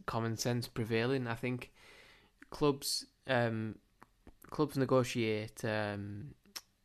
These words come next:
loan deals to, to, to the thirtieth of, thirtieth of June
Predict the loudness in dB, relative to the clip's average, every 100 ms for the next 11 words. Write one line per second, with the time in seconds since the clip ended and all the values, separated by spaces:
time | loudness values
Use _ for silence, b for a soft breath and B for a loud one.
0 | _ _ -4 2 2 2 2 2 2 0
1 | -4 -2 -2 -2 -6 -6 -12 -20 -16 -4
2 | -4 -2 -4 -4 -6 -10 -2 0 0 -4
3 | -4 -6 -6 -10 b b b b b b
4 | 0 4 4 2 0 2 4 6 4